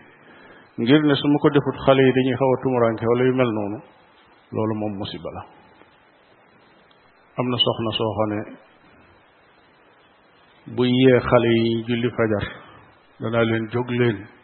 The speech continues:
doom yi, bëgguma kenn manqué àjjana ëllëg. Jóg leen, bëgguma kenn manqué àjjana. Dama bëgg nun ñépp, famille bi, ëllëg nii nu bokke toog fii, nu bokk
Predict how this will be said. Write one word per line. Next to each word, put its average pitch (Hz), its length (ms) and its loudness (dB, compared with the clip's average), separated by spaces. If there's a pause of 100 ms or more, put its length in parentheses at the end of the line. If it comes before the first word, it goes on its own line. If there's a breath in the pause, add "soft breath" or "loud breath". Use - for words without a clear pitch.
(840)
doom 110 240 0
yi, 95 100 -6 (480)
bëgguma 117 400 -4
kenn 156 420 2
manqué 147 300 0
àjjana 120 420 2
ëllëg. 104 240 -2 (1300)
Jóg 113 200 -2
leen, 113 240 0
bëgguma 117 300 -2 (100)
kenn 147 320 6
manqué 139 440 2 (520)
àjjana. 104 400 -2 (840)
Dama 120 140 2
bëgg 120 260 2
nun 113 140 -2
ñépp, 139 240 4 (340)
famille 139 280 6
bi, 113 240 -6 (520)
ëllëg 139 320 8
nii 127 140 2
nu 151 100 4
bokke 139 280 0
toog 123 220 0
fii, 127 120 0
nu 120 80 -2
bokk 120 200 0